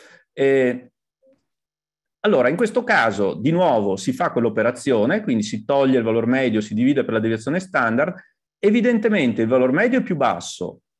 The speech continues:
la deviazione standard è piccola e cosa succede? Mentre nel caso di fis zero due l'uno si stringeva e diventava zero settantatré,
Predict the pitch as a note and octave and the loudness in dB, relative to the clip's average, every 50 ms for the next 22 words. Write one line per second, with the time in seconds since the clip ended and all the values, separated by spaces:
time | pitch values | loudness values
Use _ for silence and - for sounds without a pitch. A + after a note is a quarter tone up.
0 | _ _ - B2 B2+ C#3+ D3 D3+ D3+ D3+ - F#3+ E3 D3+ D#3 - F#3 F3 D#3+ D3 | _ _ -2 -2 -2 0 0 -2 -2 -2 -2 -2 -2 -4 -2 -2 -2 0 2 2
1 | C3 A#2+ A2+ G#2 G2 F#2+ G2+ - - D#3+ F3+ E3+ A3 G3+ D3+ - - - F3+ F#3+ | 2 2 2 0 0 -2 -4 -2 -2 -4 -2 -2 -2 -2 -2 -4 -6 -6 -4 -2
2 | G#3+ B3 C#4 C4+ C#4 - _ _ _ - A3 G#3+ C#3 G#2 - - _ _ _ _ | 0 0 -2 -4 -8 -14 _ _ _ -2 0 0 0 0 -4 -10 _ _ _ _
3 | _ _ - F#3 F#3 F#3 F3+ F#3+ - - - D3 A#2+ A2 A#2+ D3+ A#3+ C#4 C#4 C4+ | _ _ -2 -2 -2 0 -2 -4 -4 -2 -2 -2 0 0 0 0 0 0 2 2
4 | B3+ E3+ B2+ A#2+ A2+ - D3 D3 C#3+ D3+ B2+ B2 A#2 - E3+ D#3+ D#3 - B2 B2+ | 0 0 0 -2 -2 -2 -2 0 0 0 0 -2 -2 -2 -4 -8 -6 -2 0 0
5 | C3+ C3+ B2+ B2 C#3+ C#3 A#2+ G#2 G2 F#2 E2 - - _ _ - C3+ F#3 A3 G#3+ | 2 2 0 0 2 2 2 2 2 2 0 -4 -8 _ _ -2 0 2 2 4
6 | D#3+ B2+ A2+ G2+ F#2 - - - _ _ - - - - B3+ C4 - - _ _ | 4 2 2 2 0 -4 -6 -12 _ _ -20 -10 -4 -4 -4 -4 -6 -10 _ _
7 | _ _ _ _ _ _ - - - B2+ C3 C3 B2+ C#3 D#3+ D3 A#2 G#2+ G2+ G#2 | _ _ _ _ _ _ -18 -10 -4 0 2 2 4 4 2 2 2 2 0 0
8 | G#2 G#2 C#3 C3+ B2+ A#2+ C#3 C#3 C3+ - E3+ - F#3 G3 G3+ D#4 D#4+ - - - | -2 -2 -2 -2 -2 -2 -2 -4 -4 -6 -8 -6 -6 -6 -6 -4 -2 -2 -2 -2
9 | - - - _ | -4 -8 -16 _